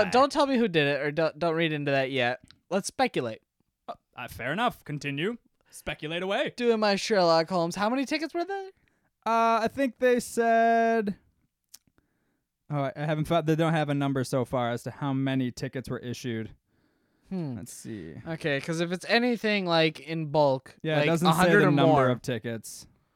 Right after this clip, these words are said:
Speaker 2: Um, I wanna say your first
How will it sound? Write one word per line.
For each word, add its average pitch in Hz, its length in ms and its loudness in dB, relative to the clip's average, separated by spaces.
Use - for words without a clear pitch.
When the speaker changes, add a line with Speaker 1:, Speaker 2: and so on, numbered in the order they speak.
Speaker 2:
Um, 143 840 -2
I 156 80 0
wanna 190 340 4
say 180 380 4
your 165 240 2
first - 720 -2